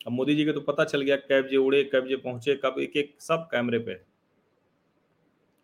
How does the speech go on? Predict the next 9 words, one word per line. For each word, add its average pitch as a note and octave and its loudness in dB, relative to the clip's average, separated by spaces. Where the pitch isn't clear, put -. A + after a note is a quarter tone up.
कहीं D3 8
मिसिंग D3+ 2
लिंक E3+ 2
है D3 6
ही D3 6
नहीं। G#2+ -6
All D#3+ 10
links D#3+ 2
are F#3+ 4